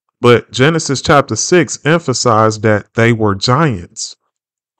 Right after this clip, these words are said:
Okay, they put great emphasis on them being giants. Such was not the case before. Otherwise, there's no reason to be talking about the,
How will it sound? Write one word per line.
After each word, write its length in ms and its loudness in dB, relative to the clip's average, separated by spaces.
Okay, 240 -6
they 100 0
put 280 0
great 360 0
emphasis 600 -2
on 200 0
them 200 0
being 320 -2
giants. 720 -4
Such 320 0
was 160 -4
not 220 0
the 100 -6
case 400 -2
before. 680 -6
Otherwise, 640 4
there's 240 4
no 200 2
reason 720 -2
to 160 0
be 160 -2
talking 500 0
about 480 0
the, 420 -4